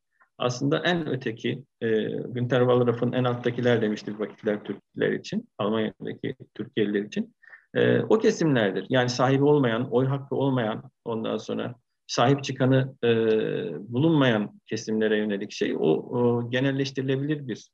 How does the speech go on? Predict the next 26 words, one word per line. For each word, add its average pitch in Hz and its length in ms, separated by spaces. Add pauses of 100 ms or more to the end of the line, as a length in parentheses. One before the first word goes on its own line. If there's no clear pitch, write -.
e, 101 520
siyasi, 117 720 (180)
e, 110 480
şey 127 220
de 151 100
verebilir, 139 500 (160)
e, 104 300 (520)
mesaj 131 380
da 147 80
verebilir. 139 340 (520)
Burada 185 380
C 127 160
H 156 80
P 196 120
içinde, 175 640
e, 131 360 (200)
bu 156 140
politikadan 156 640
rahatsız 147 280
olan 151 160
insanlar 151 320
olduğunu 147 360
biliyoruz. 143 540
Mesela 120 400
son 139 240
dönemlerde, 139 720